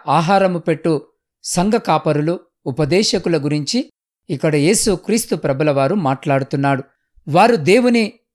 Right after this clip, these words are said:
ప్రజలకు నమ్మకముగా ఆత్మ సంబంధమైన ఆహారము పెట్టాలి. ఇదే విషయాన్ని గురించి యేసు పేతురును అడుగుచున్నాడు. యేసు,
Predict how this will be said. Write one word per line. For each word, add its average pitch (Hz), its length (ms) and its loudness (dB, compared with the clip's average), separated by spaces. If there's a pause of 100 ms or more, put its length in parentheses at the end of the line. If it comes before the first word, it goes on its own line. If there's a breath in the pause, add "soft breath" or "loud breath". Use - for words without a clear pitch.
(140)
ప్రజలకు 208 460 2
నమ్మకముగా 180 760 2 (460)
ఆత్మ 247 320 2
సంబంధమైన 170 800 0
ఆహారము 151 500 2
పెట్టాలి. 139 540 0 (520)
ఇదే 160 240 2
విషయాన్ని 147 460 0
గురించి 151 500 -2 (480)
యేసు 220 460 2 (600)
పేతురును 220 580 2 (160)
అడుగుచున్నాడు. 147 680 0 (520)
యేసు, 160 440 0